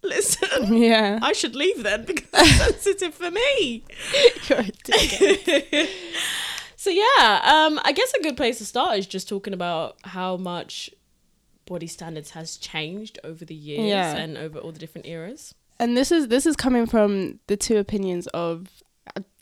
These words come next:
Speaker 2: I wouldn't say either one of us are anywhere near overweight. I feel
Speaker 1: Yeah,
Speaker 2: like
Speaker 1: well
Speaker 2: I'm, I'm quite slim. I spent a lot of my life being underweight. So,
Speaker 1: Mm-hmm.
Speaker 2: um, but I will also try and see it from different viewpoints as we go along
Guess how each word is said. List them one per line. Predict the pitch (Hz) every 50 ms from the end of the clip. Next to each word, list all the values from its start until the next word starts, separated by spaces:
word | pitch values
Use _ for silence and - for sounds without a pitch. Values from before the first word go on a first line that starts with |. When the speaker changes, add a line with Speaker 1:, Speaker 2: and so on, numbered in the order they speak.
| - -
Speaker 2:
I | - 208
wouldn't | 202 214 208 190 240
say | 269 208 - - -
either | 226 226 233 226 233 220
one | 202 202 190
of | 190 185 180
us | 180 185 185 - -
are | - 175 175 - -
anywhere | 180 190 185 185 180 180
near | 185 175 -
overweight. | - 180 175 175 170 165 165 156 156 160 165 160 - - - _ _ _ _ - - _ -
I | 208
feel | - 226 233
Speaker 1:
Yeah, | 233 226
Speaker 2:
like | 226 208
Speaker 1:
well | - 240
Speaker 2:
I'm, | 247 247 247 240 - - - - - -
I'm | 233 254
quite | 254 - 269 254 220 -
slim. | - - 226 208 202 202
I | 202
spent | - - 226 214
a | 180
lot | 202 208 175
of | 202
my | 196 190
life | 190 190 190 196 - -
being | 196 185 180 185
underweight. | - - 190 196 185 180 170 156 151 156 180 190 - - - _ _ -
So, | - - - 202 190 180 180 170 175 180 185 - _ _ _ -
Speaker 1:
Mm-hmm. | 196 196 185 196 170 180 247 -
Speaker 2:
um, | 196 190 185 180 175 180 175 180 180 180 - _ _ _ _ _
but | - 220 -
I | - 220 226
will | 233 254
also | 254 220 233 233 233 - 226 214 202 185 - - _ _ _ _ _ _ _ - 196 -
try | - - 208 196 190 185
and | - - 185 180
see | - - 185 175
it | 170 -
from | - - 185 175 170 170 170 170 170 - _ _ _ - -
different | - 208 185 - 190 175 170 -
viewpoints | - 180 175 - - 170 160 - -
as | - 180 175 -
we | 180 175
go | - 170 170 170
along | 170 170 170 165 165 170 170